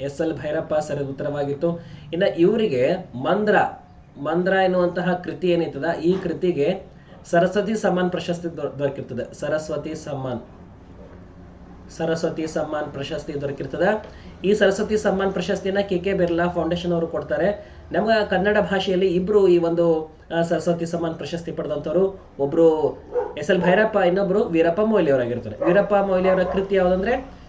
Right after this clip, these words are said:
ಶ್ರೀ ರಾಮಾಯಣ ಮಹಾನ್ವೇಷಣಂ ಎನ್ನುವಂಥದ್ದು. ಇನ್ನ ನೆಕ್ಸ್ಟ್ ಸ್ನೇಹಿತರೆ, ಚಂಡಮದ್ದಳೆ ಕವನ ಸಂಕಲನವನ್ನ ರಚನೆ ಮಾಡಿದಂಥವರು ಚನ್ನವೀರ ಕಣವಿ ಅಂತಿದೆ. ಹಾಗಾದ್ರೆ ಈ ಒಂದು ಚಂಡಮದ್ದಳೆ ಕೃತಿಯನ್ನ ರಚನೆ ಮಾಡಿದವರು ಯಾರು?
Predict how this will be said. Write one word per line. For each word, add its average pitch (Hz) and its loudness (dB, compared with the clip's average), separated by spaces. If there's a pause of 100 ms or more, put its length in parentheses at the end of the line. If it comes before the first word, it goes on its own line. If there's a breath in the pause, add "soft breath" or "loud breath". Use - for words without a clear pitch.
(160)
ಶ್ರೀ 220 0
ರಾಮಾಯಣ 175 2 (100)
ಮಹಾನ್ವೇಷಣಂ 175 0
ಎನ್ನುವಂಥದ್ದು. 113 -4 (720 loud breath)
ಇನ್ನ 233 2
ನೆಕ್ಸ್ಟ್ 220 2
ಸ್ನೇಹಿತರೆ, 226 -2 (220)
ಚಂಡಮದ್ದಳೆ 220 4
ಕವನ 202 2
ಸಂಕಲನವನ್ನ 196 0
ರಚನೆ 185 0
ಮಾಡಿದಂಥವರು 185 2
ಚನ್ನವೀರ 180 -2
ಕಣವಿ 180 2
ಅಂತಿದೆ. 160 -2
ಹಾಗಾದ್ರೆ 180 -2
ಈ 214 -2
ಒಂದು 226 0
ಚಂಡಮದ್ದಳೆ 196 0 (340)
ಕೃತಿಯನ್ನ 180 0
ರಚನೆ 175 -2
ಮಾಡಿದವರು 175 0
ಯಾರು? - -2